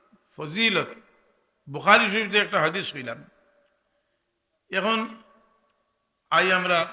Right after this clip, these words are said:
মুসলিম শরীফ। মুসলিম শরীফ রসুল পাকের ফজিলতের অধ্যায়, অধ্যায়ের, আহ, এটা মনাকিব,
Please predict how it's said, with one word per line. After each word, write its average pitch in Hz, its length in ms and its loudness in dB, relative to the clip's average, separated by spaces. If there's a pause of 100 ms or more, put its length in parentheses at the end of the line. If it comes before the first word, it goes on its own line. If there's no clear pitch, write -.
(100)
মুসলিম 180 380 -8
শরীফ। 131 260 -12 (680)
মুসলিম 220 520 -4
শরীফ 214 300 -2 (360)
রসুল 175 400 -8
পাকের 147 320 -4 (100)
ফজিলতের 151 560 -12
অধ্যায়, 147 720 -10 (240)
অধ্যায়ের, 139 520 -14 (1300)
আহ, 127 520 -6 (1000)
এটা 170 300 0
মনাকিব, 147 600 0